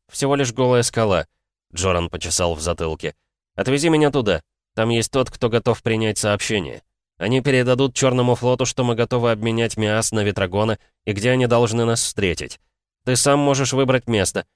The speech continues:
но за пределами вод, которые ты контролируешь. В противном случае мои корабли не придут».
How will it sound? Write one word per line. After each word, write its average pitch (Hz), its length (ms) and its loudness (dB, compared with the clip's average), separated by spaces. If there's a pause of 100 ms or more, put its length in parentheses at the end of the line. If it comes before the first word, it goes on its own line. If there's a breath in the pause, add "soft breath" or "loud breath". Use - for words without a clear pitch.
(140)
но 92 220 -2
за 113 120 -2
пределами 127 520 2
вод, 127 240 0
которые 110 360 0
ты 107 140 -6
контролируешь. 104 920 -2
В - 120 -20
противном 127 460 0
случае 131 380 0
мои 120 220 0
корабли 110 400 -2
не 107 80 -2
придут». 87 480 -6